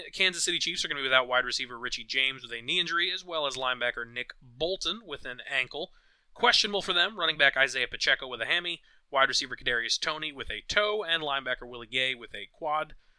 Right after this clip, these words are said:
The Bears are gonna be without linebacker Khalid Kareem with an, with a hip injury, excuse me. Uh, doubtful safety Eddie Jackson, that's a big one, with a foot, and questionable offensive lineman Nate Davis for personal reasons.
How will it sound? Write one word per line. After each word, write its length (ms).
The 80
Bears 300
are 80
gonna 60
be 60
without 300
linebacker 500
Khalid 340
Kareem 320
with 120
an, 100
with 200
a 140
hip 240
injury, 320
excuse 380
me. 140
Uh, 240
doubtful 440
safety 340
Eddie 140
Jackson, 480
that's 160
a 40
big 200
one, 220
with 140
a 100
foot, 340
and 180
questionable 560
offensive 360
lineman 340
Nate 200
Davis 380
for 360
personal 640
reasons. 640